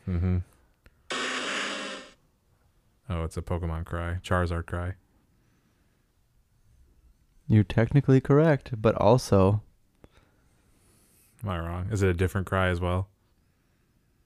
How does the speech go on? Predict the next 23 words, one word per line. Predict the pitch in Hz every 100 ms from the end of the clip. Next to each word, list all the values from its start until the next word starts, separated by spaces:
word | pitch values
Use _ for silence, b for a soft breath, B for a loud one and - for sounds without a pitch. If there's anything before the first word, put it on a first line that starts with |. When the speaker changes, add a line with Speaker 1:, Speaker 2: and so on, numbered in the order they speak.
| _ _ -
Speaker 2:
It | 110
is | 113 135
Charizard's | - 143 131 110
cry, | - 104 101 104 -
but | -
it's | 98 95 -
not | 101 98 95 92 _ _ _ _
Char-, | - 104 95
only | 90 95 95 98
Charizard's | - 90 92 95
cry. | - - 104 -
Speaker 1:
Okay, | 90 82
it's | 80
just | - -
Pokemon | - 82 80 80
cry | 85 85
then. | 90 98 _ _ _ _
Speaker 2:
Which | -
cry? | - _ -
Which | 113 -
other | 107 101
Pokemon, | - 101 113 107
though? | 107